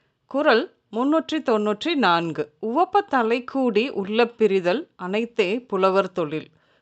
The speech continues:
தெளிவுரை. மகிழ்ச்சி அடையும்படியாக கூடி பழகிவிட்டு, "இனி இவரை எப்போது காண்போம்?" என்று வருந்தும்படியாக பிரிதல் புலவரின் தொழிலாகும். இன்று பிறந்தநாள் மற்றும் திருமண நாள் காணும் அனைவருக்கும்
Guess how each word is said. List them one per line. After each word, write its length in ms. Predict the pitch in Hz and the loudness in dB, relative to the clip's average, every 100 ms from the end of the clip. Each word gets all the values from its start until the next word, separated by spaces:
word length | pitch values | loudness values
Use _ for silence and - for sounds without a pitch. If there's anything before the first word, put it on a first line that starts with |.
| _ | _
தெளிவுரை. 640 | - 180 190 185 185 285 _ _ _ | -6 0 2 4 2 0 _ _ _
மகிழ்ச்சி 640 | 190 190 - 277 277 302 254 | -4 -4 0 -2 0 0 2
அடையும்படியாக 1200 | 208 214 220 214 196 196 202 202 - 196 196 - | 2 2 0 0 0 0 2 0 -2 -6 -6 -8
கூடி 400 | - 262 311 320 | -6 -2 -2 -2
பழகிவிட்டு, 840 | 254 226 226 226 214 214 - 196 - - _ _ _ | -2 -2 -2 0 0 0 0 0 0 -8 _ _ _
"இனி 340 | 185 220 302 349 | -6 0 2 2
இவரை 540 | 233 226 226 240 233 | 2 4 4 2 0
எப்போது 540 | 196 - 240 254 277 | -2 -2 0 0 0
காண்போம்?" 600 | 262 226 202 196 202 180 - | -2 0 0 0 0 0 -8
என்று 680 | - 175 202 226 214 175 262 - _ _ _ _ 165 | -8 -4 0 0 0 -2 -2 -6 _ _ _ _ 2
வருந்தும்படியாக 1300 | 202 247 330 381 349 277 240 233 226 - 214 190 311 _ _ | 4 4 0 -4 -2 -2 0 0 0 -2 -2 -2 -4 _ _
பிரிதல் 480 | 214 208 214 185 330 - | 0 0 2 0 -2 -6
புலவரின் 640 | - 190 214 202 175 254 294 | -6 0 2 2 0 -2 -2
தொழிலாகும். 680 | 196 165 165 160 156 160 - _ _ _ _ | -2 -2 0 0 0 -6 -12 _ _ _ _
இன்று 420 | - 190 208 220 277 | -6 -2 0 0 0
பிறந்தநாள் 540 | 208 185 185 185 190 | 0 2 2 0 0
மற்றும் 380 | 180 165 - 339 | -2 -4 -6 -6
திருமண 460 | 254 185 180 180 | -4 -2 -2 -2
நாள் 240 | 175 170 165 | 0 -2 -4
காணும் 340 | 180 165 165 | -4 -4 -2
அனைவருக்கும் 800 | 160 180 240 226 196 - 180 - | -2 0 2 2 0 -2 -6 -6